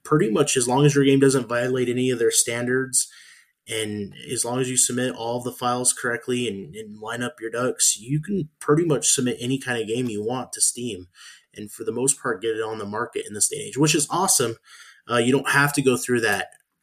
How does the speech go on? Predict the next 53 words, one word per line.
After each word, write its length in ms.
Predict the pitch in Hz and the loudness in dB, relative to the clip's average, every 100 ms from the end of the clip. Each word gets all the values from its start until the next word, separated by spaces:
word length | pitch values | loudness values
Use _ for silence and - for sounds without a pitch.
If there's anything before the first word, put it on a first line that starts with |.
| _ | _
you 140 | 127 117 | -6 -6
know, 140 | 107 | -4
that 260 | 104 - - | -6 -8 -6
pre-approval 640 | - 131 127 143 139 120 | 0 0 0 2 2 2
process 500 | 110 127 120 - 123 | -6 -4 0 0 0
that 100 | - | -4
you 120 | 104 107 | -4 -4
had 200 | 117 - | -6 -6
to 60 | |
back 240 | 107 110 110 | -6 -6 -6
in 40 | |
the 60 | 107 | -2
day 160 | 113 | 0
with 180 | 113 110 | -2 -4
Greenlight, 400 | 113 120 113 104 | -4 -4 -4 -6
where 100 | 107 | -6
you 60 | 110 | -6
have 60 | |
to 80 | - | -6
get 100 | 104 | -2
so 200 | - 127 | 0 0
much 220 | 123 123 | -4 -4
of 40 | 117 | -6
the 80 | 101 | -8
community 500 | 117 117 117 113 - | -10 -10 -10 -12 -14
to 300 | - 98 98 _ - _ - | -8 -8 -8 _ -20 _ -10
kind 200 | - 117 | -6 -4
of 180 | 98 90 | -4 -4
vote 400 | 120 123 123 - | 0 0 -2 -10
that 120 | 113 | -2
they 80 | 110 | -2
wanna 200 | 107 107 | 0 0
see 160 | - | -2
that 200 | 104 98 | -2 -6
game. 340 | 123 127 113 104 _ _ _ _ _ _ - - _ - | -6 -6 -6 -10 _ _ _ _ _ _ -14 -14 _ 0
But 420 | 143 160 151 - | 4 4 2 0
that 120 | 151 | 2
also 300 | 156 160 165 | 2 2 4
means 300 | 147 139 127 | 4 4 2
you 120 | 127 139 | 0 2
may 140 | 139 | 4
not 300 | 139 135 - - _ _ _ _ _ | 4 2 -2 -12 _ _ _ _ _
spend 300 | - - 131 | -2 0 0
the 60 | 123 | -2
time 320 | 123 127 127 | -2 0 0
to 80 | 123 | -2
build 320 | 104 123 127 | -4 0 2
up 80 | 123 | 0
that 200 | 117 - | -2 -8
community 440 | - 127 123 120 | -6 0 0 0
behind 440 | 110 110 104 120 120 | -2 -4 -4 -2 0
it. 280 | 123 123 113 | 2 2 2
And, 300 | 101 98 | -2 -6